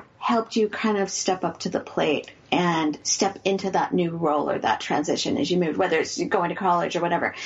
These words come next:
Did somebody do something special for you, or did your family have a ritual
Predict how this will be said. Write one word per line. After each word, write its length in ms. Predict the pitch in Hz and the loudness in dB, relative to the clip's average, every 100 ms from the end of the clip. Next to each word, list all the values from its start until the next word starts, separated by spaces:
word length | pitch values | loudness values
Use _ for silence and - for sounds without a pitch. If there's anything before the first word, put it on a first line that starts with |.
| - - | -8 0
Did 180 | 208 | 0
somebody 460 | - 262 254 311 311 | 2 2 2 2 0
do 260 | 254 247 247 | 2 2 2
something 400 | - 220 214 214 | 0 0 0 -2
special 420 | - 214 208 190 | 0 0 0 -2
for 180 | 180 175 | -2 -2
you, 240 | 170 165 | 0 2
or 140 | 170 170 | 2 0
did 180 | 175 | 0
your 120 | 123 147 | 0 0
family 400 | 202 208 214 220 | 0 2 2 2
have 320 | 233 208 202 | 4 4 2
a 60 | |
ritual 840 | 208 208 208 - 185 160 151 156 | 2 2 2 0 0 2 2 0